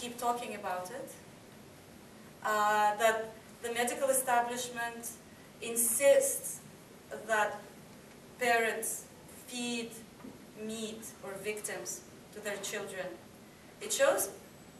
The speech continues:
and if you don't force the kids, the kids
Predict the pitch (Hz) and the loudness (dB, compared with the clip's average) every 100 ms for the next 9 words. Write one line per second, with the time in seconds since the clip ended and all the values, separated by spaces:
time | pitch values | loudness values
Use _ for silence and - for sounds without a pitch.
0 | - 196 208 214 226 233 240 247 269 - | -4 0 4 2 0 -6 0 4 4 4
1 | - - - - 233 233 - 214 - 185 | -2 -12 -14 -4 0 0 0 -6 -6 -6
2 | 180 - - - - - - - 202 269 | -6 -8 -14 -20 -20 -20 -16 -12 -6 2
3 | 277 269 - | 4 4 0